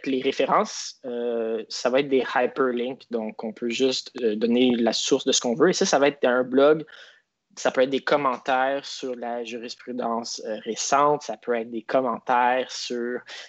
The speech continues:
qu'est-ce qui se passe en société, ça peut être, euh, et après ça, c'est pas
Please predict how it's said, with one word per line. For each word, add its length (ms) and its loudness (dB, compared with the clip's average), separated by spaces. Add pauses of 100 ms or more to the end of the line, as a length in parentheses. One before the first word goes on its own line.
qu'est-ce 180 -4
qui 100 -4
se 100 -2
passe 260 2
en 100 -2
société, 840 -2
ça 180 -6
peut 200 2
être, 200 0
euh, 320 0 (420)
et 60 0
après 160 2
ça, 140 4
c'est 300 -2
pas 220 6